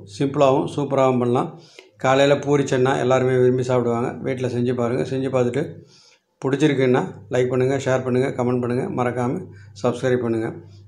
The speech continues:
பூரி வந்து நம்ம already ரெடி பண்ணி வச்சுருக்கோம், அதனால் ஒரு இருபது பூரி பொரித்து காலையில் டிஃபன் ரெடி ஆயிடுச்சு.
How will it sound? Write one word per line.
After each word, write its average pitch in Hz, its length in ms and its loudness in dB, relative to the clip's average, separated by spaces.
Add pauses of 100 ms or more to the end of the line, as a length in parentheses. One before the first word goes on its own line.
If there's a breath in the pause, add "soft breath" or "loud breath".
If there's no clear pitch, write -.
(160)
பூரி 151 300 6
வந்து 131 160 0 (760)
நம்ம 135 220 0
already 139 280 4 (100)
ரெடி 131 180 2
பண்ணி 135 180 2
வச்சுருக்கோம், 123 400 -2
அதனால் 131 360 2
ஒரு 127 100 2 (120)
இருபது 131 240 4 (100)
பூரி 135 240 0
பொரித்து 127 300 -2 (440)
காலையில் 123 420 0
டிஃபன் 139 260 -2 (680 soft breath)
ரெடி 123 180 0
ஆயிடுச்சு. 127 320 0